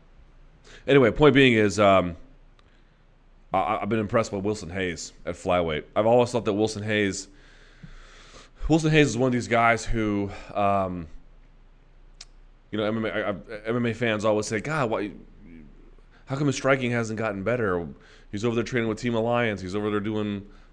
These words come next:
X, Y, and Z. How come he just can't get better?" Some of these guys, like, you could not indict Wilson Hayes' work ethic. You cannot indict his athleticism. Dude is hugely athletic, man. Strong, quick, fast. Uh, about it, I mean, like, you know, both in short distances and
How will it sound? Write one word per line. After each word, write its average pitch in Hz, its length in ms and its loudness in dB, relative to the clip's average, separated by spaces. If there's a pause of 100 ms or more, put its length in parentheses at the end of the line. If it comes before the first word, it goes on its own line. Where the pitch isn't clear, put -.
(300)
X, 107 240 -2
Y, 110 200 0
and 104 120 -2
Z. 110 180 -4
How 107 80 -4
come 110 140 -6
he 107 80 -4
just 98 160 -10
can't 101 180 -6
get 95 160 -8
better?" 104 220 -2 (640)
Some 117 180 -4
of 123 60 0
these 120 140 0
guys, 120 340 6
like, 107 180 -2
you 123 60 -6
could 127 180 -4
not 127 320 2
indict 110 520 2 (320)
Wilson 107 280 -4
Hayes' 107 360 -4
work 101 260 -2
ethic. 82 300 -6
You 95 60 -8
cannot 98 340 -2
indict 98 340 0
his 98 140 -6
athleticism. 90 640 -6
Dude 104 140 -4
is 92 140 -6
hugely 98 720 -6
athletic, 78 480 -6
man. 69 240 -12 (160)
Strong, 104 560 -2 (100)
quick, 110 520 0 (300)
fast. 104 680 0 (580)
Uh, 101 180 0
about 104 280 2
it, 98 40 -2
I 98 100 -2
mean, 98 260 -4
like, 92 260 -6
you 98 80 -6
know, 87 520 -8
both 104 180 2
in 92 80 -2
short 101 260 2
distances 101 600 0
and 80 160 -8